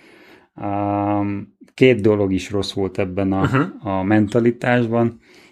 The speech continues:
Speaker 1: Egyrészt, ö, nem maradtunk le, ö, annyit, mint amennyit gondoltuk. Mi azért voltak projektek, ahol programoztunk. Ö, a másik hiba meg az volt, hogy, ö, hát az elején elég vakon megbíztunk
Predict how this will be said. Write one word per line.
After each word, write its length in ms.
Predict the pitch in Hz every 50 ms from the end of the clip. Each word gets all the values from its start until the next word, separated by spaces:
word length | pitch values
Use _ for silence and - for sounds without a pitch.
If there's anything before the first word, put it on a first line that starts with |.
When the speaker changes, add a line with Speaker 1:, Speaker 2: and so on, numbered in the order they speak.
| _ _ _
Speaker 1:
Egyrészt, 960 | - 117 110 104 101 107 98 104 107 107 104 104 - - - _ _ - -
ö, 540 | 107 107 104 104 104 104 104 104 104 104 104 104 - -
nem 240 | - 117 117 139 151
maradtunk 800 | 151 147 135 113 104 104 101 101 - - - 101 101 101 95 -
le, 300 | 104 104 113 123 120 120 _ - -
ö, 280 | 117 101 98 98 95 98 98 -
annyit, 540 | 107 104 95 98 95 95 98 95 - -
mint 160 | - 101 98 98
amennyit 380 | 98 95 95 95 98 95 90
gondoltuk. 480 | 92 101 101 98 95 98 95 92 - 95
Mi 120 | 104 104 104 101 101 98 98 101 101
azért 340 | - 101 95 95 98 95
voltak 580 | 95 104 113 110 101 - 101 92 - _ - _ - -
projektek, 520 | - - 92 92 90 90 - - 98 - -
ahol 160 | 98 95 90
programoztunk. 920 | - - 101 95 90 95 101 101 107 104 - - - 135 143 143 135 - - - - - - - - - _ _ _ _ -
Ö, 40 | 104
a 300 | 101 104 104 101 - 107
másik 420 | 113 120 123 120 117 - 110 92
hiba 260 | - - 117 98 104
meg 220 | 104 101 101 104 104
az 240 | 107 104 98 90
volt, 360 | 92 92 92 98 98 95 95 -
hogy, 600 | - - - 101 98 98 98 98 92 90 92 -
ö, 200 | 101 98 98 95 92 - - _ _ - - - - _ _ _
hát 260 | _ - 113 110 - -
az 100 | 110 110
elején 680 | 131 127 117 107 107 104 107 107 107 107 104 107 104 -
elég 420 | - 113 107 101 101 101 98 98
vakon 480 | 95 104 101 - - - - 104 101 98
megbíztunk 1000 | 95 95 98 95 87 87 90 92 90 90 - - - 101 95 95 95 90 - -